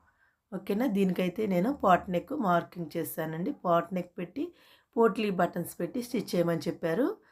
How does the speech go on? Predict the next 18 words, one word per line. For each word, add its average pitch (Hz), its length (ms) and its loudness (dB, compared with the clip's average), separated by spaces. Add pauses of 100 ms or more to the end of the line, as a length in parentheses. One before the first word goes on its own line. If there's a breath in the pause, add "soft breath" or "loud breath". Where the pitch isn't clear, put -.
(420 soft breath)
కాబట్టి 190 540 4
నేను 190 220 2
ఈ 170 60 2
విధంగా 165 380 -2
మార్క్ 165 320 2
చేశాను. 165 440 -2 (200)
ఈ 214 100 -2 (600 soft breath)
నా 190 160 4 (140)
ఓన్గా 196 460 4
నా 190 180 2 (480)
బ్లౌజెస్ 175 520 4
కాదండి, 170 460 2
కస్టమర్స్ 202 760 0 (280)
ఇచ్చిన 190 340 -2
బ్లౌజెసే 170 680 2
మీకు 214 340 0
వీడియోస్ 190 440 4
అయితే 180 220 -2